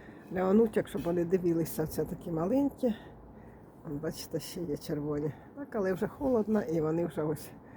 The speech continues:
Я це було порву, порву, таке листя погане. Вони ще трошки щось побривала вже верхушки. Донька кричить, треба викинути, але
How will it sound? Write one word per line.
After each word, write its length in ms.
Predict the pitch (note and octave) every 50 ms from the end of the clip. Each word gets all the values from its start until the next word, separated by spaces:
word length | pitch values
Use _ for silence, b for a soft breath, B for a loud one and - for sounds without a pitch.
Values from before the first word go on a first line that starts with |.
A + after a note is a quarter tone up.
| B B B B B
Я 180 | - F3 F#3 F3+
це 140 | - - G3
було 300 | F3+ G3+ F#3+ G3 F#3+ F#3
порву, 340 | - G3+ F#3 G3 G3 G#3+ G#3
порву, 340 | - G3 F#3+ G3 A3 A#3
таке 280 | A3 G3+ E3+ - - F3+
листя 320 | E3+ E3+ - - - F3 - -
погане. 460 | E3 D#3 C#3 D#3+ D3 C#3+ D3 D3+ - - B B B B B B B B B B B - -
Вони 200 | - F#3+ G#3+ G#3+
ще 160 | - - G#3+
трошки 400 | - - G3 G3+ F3 - - -
щось 340 | - - G3+ - - - - B B B B B B B B B - - - - - - - - - G3+ -
побривала 580 | - A3 G3+ A3+ A3+ G#3+ F3+ E3 D#3+ D#3+ D#3+ D#3
вже 160 | D3+ - E3+
верхушки. 760 | E3+ F#3 E3 - - - D4 D#4+ - - - - - A#3+ - B B B B B B B B B B B B B B B B B B - - - - - -
Донька 340 | C#3+ D#3+ F3+ G3 - F#3+ -
кричить, 460 | - G3 G3 - - - - - -
треба 300 | - F3 E3+ F#3 F3 E3+
викинути, 540 | F3 C4 - - A#3 G#3+ G#3 G3 G3 - E3
але 200 | E3 F3 E3